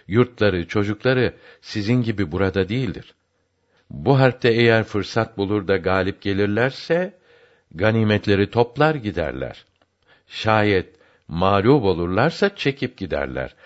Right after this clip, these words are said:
Sizi onlarla baş başa bırakırlar. Halbuki sizin Müslümanlarla başa çıkacak ne gücünüz ne de kuvvetiniz var. Harbin şu andaki durumu ise Müslümanların zafere kavuşacağını göstermektedir.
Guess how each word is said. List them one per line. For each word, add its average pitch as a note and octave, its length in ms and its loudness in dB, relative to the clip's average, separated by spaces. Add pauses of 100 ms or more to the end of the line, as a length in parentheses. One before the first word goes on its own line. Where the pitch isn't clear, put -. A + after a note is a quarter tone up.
(160)
Sizi A2 320 0
onlarla A#2 560 2
baş F#2 280 -2
başa A2 280 -2
bırakırlar. - 640 -10 (1040)
Halbuki D#3+ 420 -4
sizin C3+ 440 -4 (460)
Müslümanlarla G2+ 880 -2
başa F2 240 -6
çıkacak F2+ 600 -6
ne F#2 160 -2
gücünüz G#2+ 640 -4 (560)
ne E2 180 -6
de G2+ 140 -2
kuvvetiniz A2+ 680 -4
var. - 260 -12 (1300)
Harbin A#2+ 400 0
şu D#3+ 200 -2
andaki C3 420 -2
durumu A#2+ 280 -2
ise C#3 340 -6 (460)
Müslümanların B2+ 720 0
zafere G#2+ 440 -2
kavuşacağını G2 640 -4
göstermektedir. C#2 1000 -8